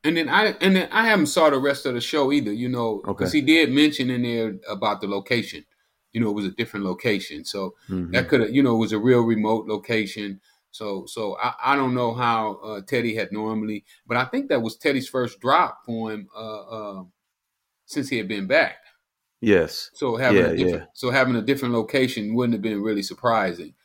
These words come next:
Speaker 1: You know,
Speaker 2: Yeah.
Speaker 1: like, w-, when we did our drops, you know, we, we would do our drops in sh-, in shopping centers, you know, because basically what we did is we, we didn't cha-, exchange bags. We, we exchanged cars.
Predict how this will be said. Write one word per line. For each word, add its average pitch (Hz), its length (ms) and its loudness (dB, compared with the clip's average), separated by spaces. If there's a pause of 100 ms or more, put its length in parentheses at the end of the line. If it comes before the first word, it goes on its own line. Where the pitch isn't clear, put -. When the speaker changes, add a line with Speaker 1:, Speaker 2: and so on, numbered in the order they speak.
(300)
Speaker 1:
You 113 100 -4
know, 110 120 0
Speaker 2:
Yeah. 92 80 4
Speaker 1:
like, - 160 0
w-, 101 260 -8
when 120 160 -2
we 156 140 0
did 120 160 4
our 123 160 6
drops, 107 420 0
you 127 100 -2
know, 113 120 0
we, 135 240 2
we 135 100 0
would 120 160 0
do 107 100 0
our 113 160 2
drops 101 360 -2
in 101 100 -6
sh-, - 200 -12
in 107 120 -6
shopping 101 400 2
centers, 98 420 0
you 104 80 -10
know, 92 140 -6
because 95 400 -8 (140)
basically 110 320 0
what 101 160 2
we 120 100 2
did 98 320 0
is 95 140 -10
we, 113 180 -8
we 131 140 0
didn't 117 180 -2
cha-, 113 320 -4
exchange 110 560 -4
bags. 107 460 0 (540)
We, 117 120 0
we 117 220 0
exchanged 107 480 -2
cars. 113 480 2